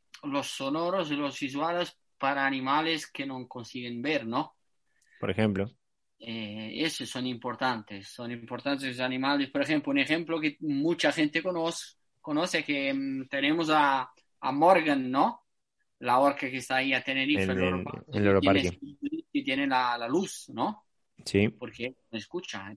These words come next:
Speaker 2: Es un
Speaker 1: Entonces,
Speaker 2: ejemplo
Speaker 1: es
Speaker 2: de,
Speaker 1: un
Speaker 2: de
Speaker 1: ejemplo.
Speaker 2: visual, ahí es un ejemplo visual.
Speaker 1: Claro.
Speaker 2: ¿No? En el, en el ejemplo, por ejemplo, sonoro, ¿no? Nosotros lo, lo que más usamos es el, el, el, el silbato,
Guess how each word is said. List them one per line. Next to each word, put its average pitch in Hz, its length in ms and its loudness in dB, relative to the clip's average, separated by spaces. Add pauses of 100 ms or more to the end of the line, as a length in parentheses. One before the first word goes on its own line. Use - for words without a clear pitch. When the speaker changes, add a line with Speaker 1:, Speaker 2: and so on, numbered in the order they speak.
Speaker 2:
Es 120 140 4
un 110 80 8
Speaker 1:
Entonces, 107 60 6
Speaker 2:
ejemplo 104 280 8
Speaker 1:
es 101 60 10
Speaker 2:
de, 95 280 4
Speaker 1:
un - 60 -20
Speaker 2:
de 113 60 -4
Speaker 1:
ejemplo. 104 180 0
Speaker 2:
visual, 104 440 8
ahí 120 120 10
es 135 80 6
un 160 80 8
ejemplo 151 260 8
visual. 123 360 8 (720)
Speaker 1:
Claro. 127 380 0 (100)
Speaker 2:
¿No? - 160 4 (420)
En 123 180 4
el, 123 180 10
en 120 140 6
el 123 100 2
ejemplo, 147 520 6
por 131 100 4
ejemplo, 135 580 4
sonoro, 135 600 6 (140)
¿no? 117 540 2
Nosotros 143 340 4
lo, 135 200 6
lo 131 140 0
que 120 80 -4
más 131 180 -2
usamos 147 380 4
es 135 200 4
el, 110 280 6
el, 104 800 6 (500)
el, 104 680 8
el 104 100 4
silbato, 156 540 10